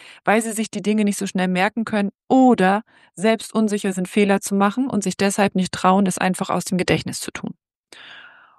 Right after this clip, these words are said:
Und wenn wir dann mit Ungeduld da dran gehen, üben wir auch noch zusätzlich Druck aus. Das heißt, wenn jemand sowieso schon weiß, dass er vielleicht etwas länger braucht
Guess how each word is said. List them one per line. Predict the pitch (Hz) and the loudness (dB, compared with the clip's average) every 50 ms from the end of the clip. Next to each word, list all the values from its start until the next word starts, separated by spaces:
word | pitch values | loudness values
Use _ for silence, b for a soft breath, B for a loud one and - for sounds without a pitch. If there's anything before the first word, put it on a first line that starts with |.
| B - | B 2
Und | 247 254 226 | 2 2 4
wenn | 262 285 320 330 | 4 2 4 4
wir | 311 302 | 2 4
dann | 247 262 233 240 247 233 - - - - | 4 4 4 4 2 0 -2 -6 -4 0
mit | 233 240 240 - | 0 0 2 2
Ungeduld | 277 320 339 320 269 190 190 175 175 175 | 2 4 4 4 4 2 2 0 0 0
da | - 175 170 | -2 -4 -4
dran | - 175 - 185 180 190 185 | -4 -2 0 0 0 0 0
gehen, | 175 185 190 208 240 226 - | 0 0 0 0 -2 -4 -4
üben | - - 240 233 240 202 | -4 -2 0 0 0 2
wir | 220 - - | 2 2 2
auch | 202 | 2
noch | 202 202 | 2 0
zusätzlich | 202 - - 208 196 202 190 - - - 190 | 0 -2 -6 -4 -2 -2 -4 -4 -6 -8 -8
Druck | - - - 190 - - - | -4 -4 -4 -4 -2 -4 -6
aus. | 151 156 - | -6 -6 -6
Das | - 175 - - | -6 -8 -2 0
heißt, | 208 208 220 - - | 0 0 0 0 0
wenn | 214 208 | 0 2
jemand | 208 208 233 233 226 220 214 | 2 2 2 2 2 2 0
sowieso | - 208 196 202 190 - 247 294 | -2 -4 -4 -4 -2 0 -2 -2
schon | 320 - - 277 277 269 220 202 | -2 -2 -2 -2 0 0 0 2
weiß, | 208 196 202 233 285 330 392 - - - - _ | 2 2 4 2 2 0 -2 -4 -8 -12 -10 _
dass | - 208 220 220 - - | 0 0 0 0 -4 -6
er | - - 214 208 | -2 -2 -2 -2
vielleicht | - 220 214 214 - | 0 0 0 0 0
etwas | - 208 - - 214 208 - | -4 -6 -2 -2 -2 -2 0
länger | 220 214 220 247 277 277 254 | 0 2 2 4 2 2 2
braucht | 226 - - 202 - 240 277 311 - - | 0 -2 -2 0 2 2 0 0 -4 -10